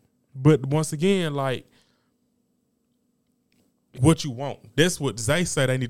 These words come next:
to do some soul searching. And I guess this is soul searching. What do you want out of this? Do you want to be the nigga known for big hits and headache game?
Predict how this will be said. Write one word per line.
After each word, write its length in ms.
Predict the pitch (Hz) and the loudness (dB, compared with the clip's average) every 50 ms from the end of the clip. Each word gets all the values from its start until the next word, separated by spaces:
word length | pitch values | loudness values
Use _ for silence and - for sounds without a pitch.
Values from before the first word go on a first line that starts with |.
| 117 | -2
to 60 | 117 123 | -2 0
do 40 | 117 | 0
some 180 | - 117 110 | 0 0 -2
soul 320 | - - 139 131 123 110 104 | 0 2 4 4 2 2 -4
searching. 340 | - - 104 101 - 87 | -4 -4 -4 -4 -4 -2
And 80 | 110 120 | 0 0
I 80 | 120 123 | 0 0
guess 240 | 117 127 123 120 | -2 -6 -8 -8
this 180 | - 117 110 - | -10 -12 -10 -8
is 200 | 120 110 107 - | -8 -6 -6 -6
soul 240 | - 107 104 104 104 | -6 -6 -6 -6 -8
searching. 320 | - - 101 107 - 110 117 | -6 -6 -6 -4 -2 0 0
What 140 | 139 151 131 | 0 0 0
do 60 | 127 | -2
you 100 | 120 117 | -2 0
want 240 | 113 117 113 107 104 | 0 2 2 2 2
out 120 | 104 101 98 | 0 -2 -2
of 40 | 95 | -4
this? 260 | 92 92 92 - - - _ _ _ _ _ _ _ _ _ _ _ _ _ _ 113 | -8 -8 -8 -10 -12 -12 _ _ _ _ _ _ _ _ _ _ _ _ _ _ 0
Do 120 | 110 113 | 2 2
you 240 | 107 107 123 151 160 | 4 4 4 4 4
want 320 | 147 147 147 147 107 - | 6 6 4 4 4 2
to 120 | - 139 127 | 0 0 4
be 380 | 117 139 143 139 131 127 123 - _ _ _ _ _ _ | 4 4 4 4 2 0 -2 -6 _ _ _ _ _ _
the 80 | 113 110 | -2 2
nigga 320 | 117 131 139 131 127 120 | 4 4 4 2 0 -4
known 300 | 120 127 135 139 135 127 | -2 -2 -2 -2 -2 -4
for 160 | - - 113 | -4 -4 -4
big 260 | 107 104 131 139 123 | 2 4 4 4 4
hits 400 | 120 131 165 160 - - - - - _ | 2 0 0 0 0 -2 -6 -6 -4 _
and 160 | - 117 113 | 0 2 4
headache 360 | 113 156 165 160 170 156 151 | 6 6 6 6 4 2 0
game? 340 | 156 170 170 175 175 175 175 | -2 -2 -2 -2 -2 -4 -6